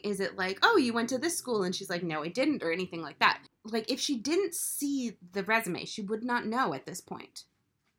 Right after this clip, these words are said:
So there would be nothing to confess 'cause she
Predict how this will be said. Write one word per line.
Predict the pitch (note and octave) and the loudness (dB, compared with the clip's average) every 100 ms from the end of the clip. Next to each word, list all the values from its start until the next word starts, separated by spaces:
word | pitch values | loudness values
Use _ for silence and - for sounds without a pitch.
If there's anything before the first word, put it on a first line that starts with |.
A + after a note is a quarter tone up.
| _ _ _ _ _ - - _ _ _ _ | _ _ _ _ _ -20 -20 _ _ _ _
So | - A3 | -10 -2
there | A3+ A3 | 2 2
would | G3+ G3 | 0 0
be | C4+ | 2
nothing | D4+ D4+ C#4 A#3+ | 4 2 0 -4
to | - | -2
confess | A#3 A3 E4 D#4+ - | -2 2 0 0 -4
'cause | C4 | -6
she | A#3+ | -6